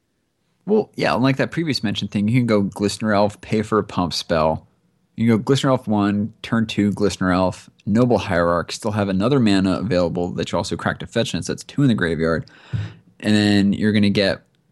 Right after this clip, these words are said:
a two, your ba-, your elf is basically a two two already on top of maybe the four four pump you're gonna cast on it. So you're hitting for six on turn two,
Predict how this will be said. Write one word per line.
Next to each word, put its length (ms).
a 100
two, 400
your 100
ba-, 220
your 340
elf 180
is 80
basically 340
a 20
two 200
two 160
already 300
on 140
top 260
of 80
maybe 220
the 80
four 240
four 180
pump 300
you're 80
gonna 160
cast 320
on 100
it. 80
So 60
you're 100
hitting 180
for 120
six 480
on 120
turn 240
two, 360